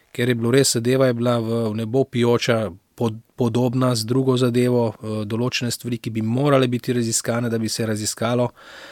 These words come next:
ehm, potencialne povezave tudi znotraj enega, ene zadeve, eh, potem v, v smislu povezave z drugo, ne, bi se potrdilo, ovrglo, niso bile opravljene, kot sem sam lahko razbral iz spisa.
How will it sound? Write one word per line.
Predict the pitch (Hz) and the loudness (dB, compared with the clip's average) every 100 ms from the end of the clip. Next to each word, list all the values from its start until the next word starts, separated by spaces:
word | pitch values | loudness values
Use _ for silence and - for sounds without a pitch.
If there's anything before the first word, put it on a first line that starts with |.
| - - - - | -20 -20 -20 -4
ehm, | 117 113 110 107 - _ | 0 2 2 0 -6 _
potencialne | 131 117 120 - 131 131 127 | 4 4 2 2 2 4 0
povezave | - 120 117 117 120 117 | 0 -2 2 2 2 0
tudi | - 127 120 117 107 | -2 -4 0 0 0
znotraj | 107 135 147 135 127 | 0 4 4 4 2
enega, | 127 131 120 120 117 113 - | 2 0 0 0 0 -4 -2
ene | 123 120 | 0 2
zadeve, | 120 117 117 117 107 - - - - - | 2 0 0 -2 -4 -8 -20 -20 -20 -8
eh, | - 110 104 | 0 0 2
potem | - 110 117 113 | 0 2 4 2
v, | 110 110 110 | 0 0 -2
v | 107 - 107 | -6 -8 -6
smislu | 107 117 110 113 | -2 -2 -2 -6
povezave | 120 117 120 117 113 | -2 0 2 4 4
z | 110 | 2
drugo, | 113 160 151 135 113 - _ | 2 4 6 6 4 -6 _
ne, | 98 104 | -10 -8
bi | 104 | -8
se | - 104 _ _ - 104 | -10 -10 _ _ -16 -16
potrdilo, | 101 117 117 113 139 127 | -8 -2 -2 0 2 4
ovrglo, | 110 110 139 143 135 120 - - - - _ | 2 2 2 4 4 2 -6 -20 -20 -20 _
niso | 139 151 143 | 2 4 4
bile | 131 127 | 4 2
opravljene, | 117 123 123 120 113 | 4 4 6 4 0
kot | - 131 | 0 0
sem | - 117 | 0 2
sam | 135 127 | 2 2
lahko | 117 - 127 | 0 0 -2
razbral | 120 113 120 117 | -2 -2 0 0
iz | 110 - | 0 -4
spisa. | - - - 127 143 | -8 -10 -6 -4 -4